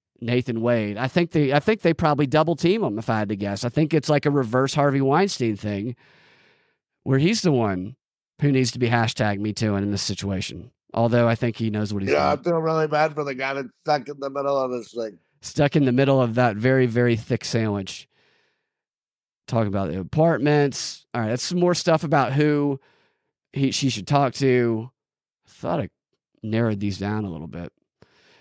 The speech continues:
Speaker 1: Like, she needs to fi-, okay, so here's, uh, Terrence Bradley saying she needs to fire Nathan, but she won't. And then he shares a link about Fani Willis finally speaking about the allegations when she spoke at that church on Martin Luther King Day.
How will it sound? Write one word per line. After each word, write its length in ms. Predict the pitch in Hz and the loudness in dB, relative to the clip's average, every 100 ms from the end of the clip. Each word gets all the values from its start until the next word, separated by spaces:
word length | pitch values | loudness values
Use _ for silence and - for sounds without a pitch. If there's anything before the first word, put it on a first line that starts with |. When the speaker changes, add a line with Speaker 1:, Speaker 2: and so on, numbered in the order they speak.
| _ - | _ -8
Speaker 1:
Like, 140 | 120 | -6
she 160 | - 131 | -4 0
needs 280 | 143 151 | 0 0
to 80 | - | -4
fi-, 240 | - 127 165 | -4 0 2
okay, 240 | 170 139 | 2 0
so 160 | - 156 | 2 2
here's, 320 | 226 226 - | 2 -2 -2
uh, 140 | 175 | -2
Terrence 360 | - 202 196 - | 0 0 0 0
Bradley 440 | 170 160 156 156 | 0 2 2 0
saying 320 | - 147 139 | 0 0 0
she 160 | - 151 | -2 0
needs 220 | 160 180 | 2 2
to 120 | - 170 | 0 0
fire 360 | 165 165 160 | 4 4 4
Nathan, 400 | 143 151 160 135 | 2 2 2 -2
but 140 | 123 113 | -2 -4
she 160 | 135 | -4
won't. 500 | 117 139 120 127 - _ _ _ _ _ _ _ _ | 0 2 2 0 -6 _ _ _ _ _ _ _ _
And 180 | - 139 | 0 2
then 140 | 143 156 | 2 2
he 100 | 156 | 2
shares 360 | - 165 147 | 2 2 2
a 60 | 127 | 0
link 340 | 120 151 160 | 2 2 2
about 260 | 147 135 117 | 0 0 0
Fani 300 | - 147 139 | 0 0 2
Willis 460 | 127 135 139 - - _ | 2 2 2 -4 -14 _
finally 500 | - 139 147 147 143 | -4 0 0 0 -2
speaking 520 | - - 143 147 156 | -4 0 0 2 0
about 260 | 139 139 143 | 2 0 2
the 100 | 139 | 2
allegations 680 | 139 139 127 147 160 156 135 | 4 4 2 2 0 -2 -2
when 80 | |
she 140 | 123 127 | -4 -6
spoke 340 | - 143 139 | -2 -2 -2
at 80 | 135 | -2
that 180 | 123 101 | -2 -4
church 600 | - 143 180 190 - - _ _ _ _ _ _ _ _ - | -4 0 0 -2 -10 -14 _ _ _ _ _ _ _ _ -4
on 220 | 131 127 | 0 2
Martin 220 | 139 143 | 2 2
Luther 220 | 151 135 123 | 0 -2 -2
King 260 | 139 147 | 0 0
Day. 340 | 165 180 202 | 2 0 0